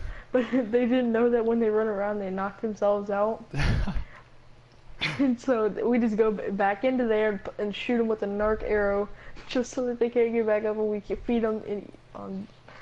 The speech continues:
Speaker 1: let 'em drink.
Speaker 2: Oh my
Speaker 1: And we're
Speaker 2: God.
Speaker 1: like, "Ha ha, now
Speaker 2: Ha ha ha.
Speaker 1: you must."
Speaker 2: Wee wee.
Speaker 1: It was like torture, basically.
Speaker 2: Yeah, I get what you're saying.
Speaker 1: But then eventually we'd let them go, and they'd just try to kill us, and it'd be funny.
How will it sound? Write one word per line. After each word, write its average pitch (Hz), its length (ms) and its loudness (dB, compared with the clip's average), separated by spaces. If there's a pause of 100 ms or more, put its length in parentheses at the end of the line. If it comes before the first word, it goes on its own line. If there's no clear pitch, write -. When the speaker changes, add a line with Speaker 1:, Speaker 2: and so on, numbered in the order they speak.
(160)
Speaker 1:
let 202 120 -2
'em 196 160 -2
drink. 208 520 -4 (300)
Speaker 2:
Oh 120 100 -8
my 107 140 -8
Speaker 1:
And 104 120 -10
we're 101 40 -10
Speaker 2:
God. 113 160 -2
Speaker 1:
like, 147 180 -4
"Ha 180 200 -2
ha, 202 520 0 (520)
now 196 420 0
Speaker 2:
Ha - 0 -
ha 185 100 0
ha. 185 200 -2
Speaker 1:
you 196 60 -2
must." 185 720 -4 (480)
Speaker 2:
Wee 107 220 -12
wee. 101 120 -12 (920)
Speaker 1:
It - 40 -10
was 226 80 0
like 233 200 2
torture, 208 360 0
basically. 196 680 -2 (760)
Speaker 2:
Yeah, 127 280 -6
I - 0 -
get 117 500 -6
what 95 120 -12
you're 98 80 -14
saying. 104 180 -12 (320)
Speaker 1:
But 220 100 2
then 262 120 4
eventually 240 380 2
we'd 226 160 4
let 202 240 2
them 214 160 -2
go, 202 180 2
and 202 100 0
they'd 202 180 -2
just 208 160 -8
try 202 120 0
to 196 80 -2
kill 196 260 -4
us, 202 180 -6
and 208 100 -8
it'd 202 140 -10
be - 140 -18
funny. 196 320 -6